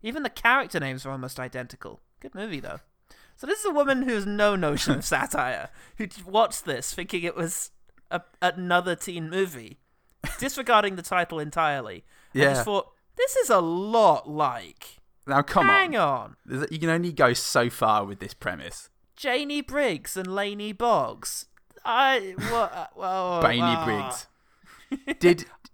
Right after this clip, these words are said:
Speaker 2: does
Speaker 1: I
Speaker 2: she
Speaker 1: think
Speaker 2: also think that Leslie Nielsen is a fantastic dramatic actor?
Speaker 1: <laughs> He actually is, is the thing. That's what
Speaker 2: Yeah.
Speaker 1: made him such a good comedic actor, is that he had no
Speaker 2: Well, yes, I
Speaker 1: comedic
Speaker 2: know, but
Speaker 1: sensibility. <laughs>
Speaker 2: Or maybe is she Leslie Nielsen?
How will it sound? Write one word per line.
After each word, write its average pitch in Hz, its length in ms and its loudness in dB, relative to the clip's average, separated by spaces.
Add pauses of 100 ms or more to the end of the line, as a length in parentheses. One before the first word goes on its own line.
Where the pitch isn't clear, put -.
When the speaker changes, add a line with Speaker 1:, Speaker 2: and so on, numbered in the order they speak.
(160)
Speaker 2:
does 156 100 8
Speaker 1:
I - 40 10
Speaker 2:
she 170 180 2
Speaker 1:
think 151 100 4
Speaker 2:
also 131 220 4
think 127 240 -2
that 113 100 0
Leslie 113 300 0
Nielsen 113 360 0
is 95 80 -6
a 101 80 -8
fantastic - 680 -4
dramatic 98 400 -8
actor? - 440 -6
Speaker 1:
<laughs> - 40 -20 (1300)
He - 60 -14
actually - 260 -10
is, 202 140 -8
is 113 100 -20
the - 80 -20
thing. 139 360 -10
That's 190 140 -6
what 185 80 -4
Speaker 2:
Yeah. - 80 -4
Speaker 1:
made 170 180 -2
him 160 80 -8
such 165 180 -4
a 165 40 -8
good 151 160 -8
comedic 151 340 -10
actor, 143 360 -4
is 117 100 -14
that 107 80 -12
he 151 60 -10
had 131 120 -10
no 139 180 -10
Speaker 2:
Well, 131 200 8
yes, 113 340 2
I 104 60 2
Speaker 1:
comedic 107 40 0
Speaker 2:
know, 104 120 2
but 101 400 -6
Speaker 1:
sensibility. - 160 -16 (880)
<laughs> - 80 -20
Speaker 2:
Or 139 100 4
maybe 135 180 4
is 135 180 2
she 131 140 0
Leslie 113 260 -2
Nielsen? 107 400 -4